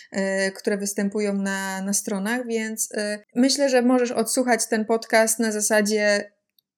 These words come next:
odhaczania kolejnych pozycji, sprawdzania, czy na pewno na Twojej stronie wszystko gra, a możliwe, że po prostu jeszcze nie posiadasz swojej strony internetowej, a myślisz o tym,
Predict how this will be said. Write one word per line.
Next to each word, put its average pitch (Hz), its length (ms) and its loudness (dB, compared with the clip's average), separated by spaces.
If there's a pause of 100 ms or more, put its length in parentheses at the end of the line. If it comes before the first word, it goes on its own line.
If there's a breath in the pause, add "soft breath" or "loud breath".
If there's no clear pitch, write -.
(180)
odhaczania 220 680 0
kolejnych 214 500 0
pozycji, 214 480 -4
sprawdzania, 208 540 -2
czy 208 160 -4
na 202 80 -4
pewno 220 260 -4
na 190 100 -4
Twojej 196 260 -6
stronie 196 340 -6
wszystko - 380 -8
gra, 220 300 -2 (380 loud breath)
a 220 380 -2
możliwe, 254 420 0
że 240 80 -2
po 247 120 -6
prostu 233 300 -2
jeszcze 226 260 0
nie 226 100 2
posiadasz 208 460 -2
swojej 196 340 -4
strony 226 320 -2
internetowej, 202 640 -4
a 190 100 -4
myślisz 233 380 -2
o 214 140 -6
tym, 220 240 -4